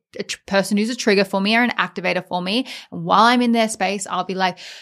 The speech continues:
"Today's challenge is that I am going to find ways in which this person has changed, how they are different."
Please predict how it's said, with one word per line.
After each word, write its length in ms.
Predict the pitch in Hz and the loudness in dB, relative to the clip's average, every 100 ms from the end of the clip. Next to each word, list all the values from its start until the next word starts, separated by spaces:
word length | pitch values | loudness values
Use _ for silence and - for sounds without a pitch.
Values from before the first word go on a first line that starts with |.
| - | -14
"Today's 420 | - 196 208 285 - | -6 2 4 4 2
challenge 600 | 180 147 151 170 190 - _ | -2 -4 -6 -8 -10 -16 _
is 160 | - 185 | -2 0
that 140 | 190 | 0
I 180 | 175 202 | 2 2
am 120 | 233 | 2
going 260 | 185 180 190 | 2 0 0
to 200 | - 170 | -2 -8
find 340 | - 180 214 | -2 0 2
ways 260 | 185 175 185 | 2 2 0
in 60 | |
which 160 | 175 170 | -2 -2
this 140 | 208 | -2
person 420 | - 175 170 185 190 | -2 -2 -2 -2 -2
has 240 | 208 220 | 0 -2
changed, 560 | - 269 277 - - - - - | 0 2 2 -2 -10 -12 -18 -12
how 240 | - 190 | 0 2
they 180 | 202 226 | 4 4
are 120 | 233 | 2
different." 520 | 202 285 - - - | -2 -4 -4 -6 -6